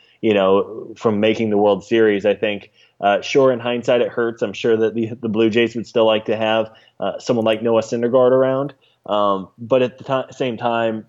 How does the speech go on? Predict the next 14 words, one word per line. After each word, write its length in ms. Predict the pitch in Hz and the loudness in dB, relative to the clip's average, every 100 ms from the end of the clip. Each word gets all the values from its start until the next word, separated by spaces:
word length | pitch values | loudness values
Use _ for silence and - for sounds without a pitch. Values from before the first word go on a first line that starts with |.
| _ | _
you 100 | 135 120 | -4 0
know, 100 | 113 | 2
most 300 | 120 120 127 | 2 0 -2
of 80 | |
his 160 | 120 104 | -4 -4
deals 340 | 110 113 107 | 0 2 2
were, 220 | 107 107 107 | 2 2 2
were 380 | 110 107 101 90 _ _ - | 0 0 0 -4 _ _ -2
well 280 | 117 117 104 | 2 2 2
liked 320 | 107 107 117 | 0 -2 -6
at 100 | 107 | -8
the 60 | |
time, 420 | 98 113 107 107 101 | -6 -4 -2 -2 -6
and 160 | 92 | -10